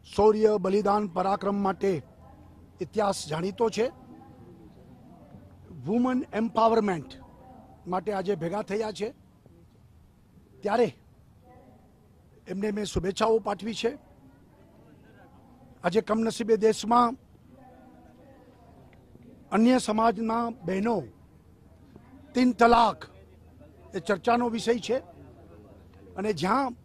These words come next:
બહેનોનું સન્માન નથી, બહેનોની સુરક્ષા નથી, એ સમાજ કદી પ્રગતિ ન કરે.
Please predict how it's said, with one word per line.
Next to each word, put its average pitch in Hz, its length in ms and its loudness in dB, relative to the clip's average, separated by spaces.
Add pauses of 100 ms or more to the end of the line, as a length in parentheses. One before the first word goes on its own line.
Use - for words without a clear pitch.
બહેનોનું 240 460 0
સન્માન 226 540 0
નથી, 185 340 -8
બહેનોની 190 480 -6
સુરક્ષા 202 380 -8
નથી, 175 340 -10 (500)
એ 190 60 -12
સમાજ 185 400 -4
કદી 180 280 -8
પ્રગતિ 175 340 -6
ન 180 120 -4
કરે. 202 240 0